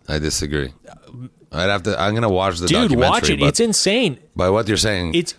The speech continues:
Speaker 1: what's the waste? You, you can make the blades of the, the blades and the
Speaker 2: <clears throat>
Speaker 1: towers,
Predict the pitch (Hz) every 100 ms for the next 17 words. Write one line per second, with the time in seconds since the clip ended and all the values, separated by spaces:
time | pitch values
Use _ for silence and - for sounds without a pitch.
0 | - 98 120 101 90 98 85 - 104 113
1 | 117 120 101 104 120 101 87 90 92 101
2 | 104 101 - 90 82 82 - 78 71 92
3 | 104 101 92 85 - 95 92 82 82 -
4 | -